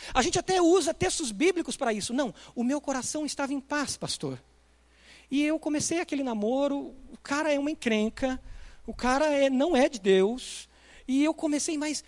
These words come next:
eu estava em paz, eu orei e estava em paz." Que paz é essa? Sentimentalismos, subjetivismos, que não são baseadas na verdade, nos princípios eternos da palavra de Deus.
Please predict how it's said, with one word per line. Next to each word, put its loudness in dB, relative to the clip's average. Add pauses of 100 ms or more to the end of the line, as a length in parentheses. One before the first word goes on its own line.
(160)
eu -6
estava -8
em -4
paz, -8
eu -4
orei -4
e -6
estava -8
em -8
paz." -14 (840)
Que -8
paz -8
é -4
essa? -10 (1300)
Sentimentalismos, -4 (320)
subjetivismos, -2 (180)
que 2
não 0
são 0
baseadas 2
na 4
verdade, 6
nos -2
princípios 0
eternos -2
da -2
palavra -2
de -8
Deus. -2